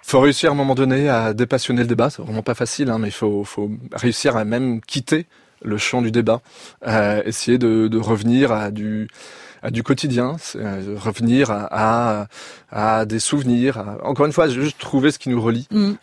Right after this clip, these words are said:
Speaker 1: Euh, c'est pas facile. C'est Marie Pelletier qui, qui explique ça, euh, très bien. Euh, à un moment donné, si
Speaker 2: Instiller
Speaker 1: le problème du
Speaker 2: le
Speaker 1: débat
Speaker 2: doute au lieu de
Speaker 1: Alors,
Speaker 2: combattre en assénant
Speaker 1: ouais.
Speaker 2: des vérités
Speaker 1: Alors, en fait,
Speaker 2: vérifiées.
Speaker 1: c'est, c'est, c'est deux choses différentes. Dans un premier temps, vraiment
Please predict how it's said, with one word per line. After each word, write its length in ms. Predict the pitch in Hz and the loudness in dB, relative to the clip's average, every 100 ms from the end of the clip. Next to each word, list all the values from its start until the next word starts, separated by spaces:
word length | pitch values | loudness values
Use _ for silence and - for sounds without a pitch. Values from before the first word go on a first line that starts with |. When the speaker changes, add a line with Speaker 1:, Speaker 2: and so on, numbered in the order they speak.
| - | -8
Speaker 1:
Euh, 340 | 117 113 104 101 | -2 0 2 0
c'est 140 | 92 | -4
pas 100 | - | -6
facile. 240 | 123 - 127 | -4 -4 -6
C'est 220 | - 107 | -2 -2
Marie 240 | 110 113 | -2 -2
Pelletier 320 | 123 123 - 151 | -2 -2 -2 -4
qui, 200 | 110 104 | -4 -8
qui 120 | 110 | -10
explique 180 | - - | -14 -6
ça, 380 | - 123 110 | -2 0 -2
euh, 160 | 104 107 | -6 -10
très 200 | 101 - | -8 -6
bien. 200 | 147 165 - - - - | -4 -6 -10 -20 -20 -4
Euh, 540 | 113 110 104 101 104 95 - - - - - _ | 0 2 0 -2 -6 -10 -14 -20 -20 -20 -20 _
à 80 | 123 | 0
un 40 | |
moment 180 | 131 139 | 4 4
donné, 260 | 135 143 151 | 4 2 0
si 180 | - | 2
Speaker 2:
Instiller 220 | 277 277 262 | 4 4 2
Speaker 1:
le 0 | 277 | 4
problème 180 | 311 302 | 4 4
du 40 | |
Speaker 2:
le 60 | 269 | 4
Speaker 1:
débat 140 | 208 | 4
Speaker 2:
doute 520 | 240 330 - - - - - | 4 2 0 -6 -10 -8 0
au 120 | 226 | 2
lieu 260 | 226 262 | 4 2
de 120 | 226 240 | 2 0
Speaker 1:
Alors, 180 | - 240 | 4 6
Speaker 2:
combattre 320 | 226 254 - | 6 4 0
en 100 | 240 | -4
assénant 380 | 214 214 226 220 | -4 -4 0 2
Speaker 1:
ouais. 40 | 233 | 2
Speaker 2:
des 100 | 214 | 2
vérités 380 | 208 202 185 | 2 0 2
Speaker 1:
Alors, 140 | - 226 | 4 4
en 40 | |
fait, 120 | 196 | 4
Speaker 2:
vérifiées. 400 | 214 165 - 190 202 | 4 2 2 -2 -2
Speaker 1:
c'est, 100 | - | -4
c'est, 180 | - 135 127 | -2 -2 0
c'est 140 | - | 0
deux 80 | 143 | 2
choses 180 | 135 151 | 2 0
différentes. 460 | 143 143 113 107 | 2 2 0 -2
Dans 180 | - 120 | -2 0
un 60 | 135 | 0
premier 240 | 139 139 | 0 -2
temps, 140 | 135 160 | -2 -2
vraiment 480 | 127 131 143 131 | 0 0 0 -2